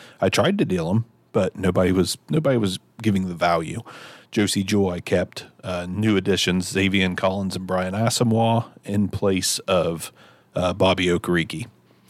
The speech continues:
The defensive backs, nothing really to speak about. I got Marlon Humphrey, Carlton Davis, Derek Stingley Junior, and Derek Forrest. Did I say Frost before? I might have.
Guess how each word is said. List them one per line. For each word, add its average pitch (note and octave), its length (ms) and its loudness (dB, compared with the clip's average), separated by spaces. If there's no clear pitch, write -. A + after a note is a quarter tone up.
The F#2+ 240 2
defensive G2+ 520 -2
backs, F#2+ 460 -2
nothing F#2 680 -2
really F#2+ 440 0
to F#2 420 -4
speak - 340 -2
about. F2+ 360 -2
I G2 100 0
got F#2 240 0
Marlon G2 500 0
Humphrey, A#2 560 0
Carlton G2 400 0
Davis, F2+ 460 0
Derek F2+ 300 -2
Stingley F#2+ 460 -4
Junior, A#2 420 2
and G#2+ 140 0
Derek F#2+ 300 -2
Forrest. - 720 -2
Did A#2+ 120 0
I B2+ 60 2
say F3 180 0
Frost F#2+ 500 0
before? D3 360 0
I C#3 40 4
might A#2+ 220 2
have. F#2+ 300 0